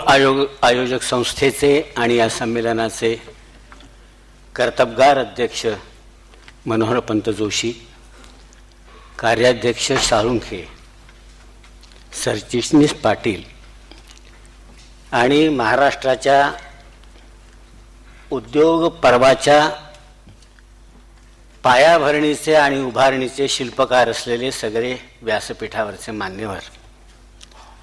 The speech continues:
आणि उपस्थित बंधू भगिनींनो, हे पहिलं सत्र साडेबाराला संपणार होतं. आता मी बोलायला उभा राहिलो त्यावेळेला दीड वाजलेला आहे.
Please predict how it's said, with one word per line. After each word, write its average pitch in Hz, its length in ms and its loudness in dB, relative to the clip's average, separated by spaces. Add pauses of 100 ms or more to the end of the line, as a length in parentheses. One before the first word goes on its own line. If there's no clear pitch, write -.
(160)
आणि 117 160 -4
उपस्थित 113 540 -4
बंधू 95 240 -16
भगिनींनो, - 520 -20 (1700)
हे 143 160 4
पहिलं 147 460 2
सत्र 156 400 0
साडेबाराला 127 760 2
संपणार 117 500 -6
होतं. - 280 -12 (1400)
आता 127 240 0
मी 131 220 4
बोलायला 135 460 4
उभा 120 220 4
राहिलो 123 280 4
त्यावेळेला 117 440 2
दीड 120 180 -2
वाजलेला - 520 -8
आहे. - 200 -14